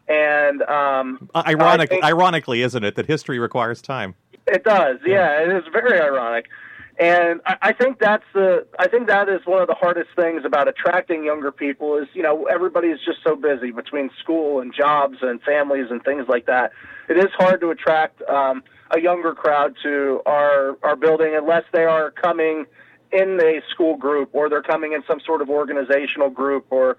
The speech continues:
Speaker 1: you know, they might, you know, maybe their grandparents or, or, or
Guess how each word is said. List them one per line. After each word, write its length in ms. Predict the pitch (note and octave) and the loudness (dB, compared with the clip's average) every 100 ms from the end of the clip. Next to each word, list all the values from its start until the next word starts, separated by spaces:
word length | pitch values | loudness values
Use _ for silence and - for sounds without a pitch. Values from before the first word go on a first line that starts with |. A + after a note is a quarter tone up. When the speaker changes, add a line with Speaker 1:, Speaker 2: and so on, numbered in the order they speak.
| - - | -8 -10
Speaker 1:
you 80 | D#3 | 0
know, 140 | D3+ C#3+ | 2 4
they 80 | |
might, 320 | C#3+ D3+ D3 - | 2 0 0 -4
you 100 | E3 | -2
know, 140 | C#3+ C#3 | 0 0
maybe 240 | D3 D3 | 0 -2
their 140 | C#3 C3 | -2 0
grandparents 600 | D3 D3 D3+ C#3+ C#3+ C#3 | 0 0 0 0 0 0
or, 220 | C#3 C3 | -2 0
or, 280 | - B2+ A#2+ - | 0 -2 -4 -6
or 160 | C3+ | -6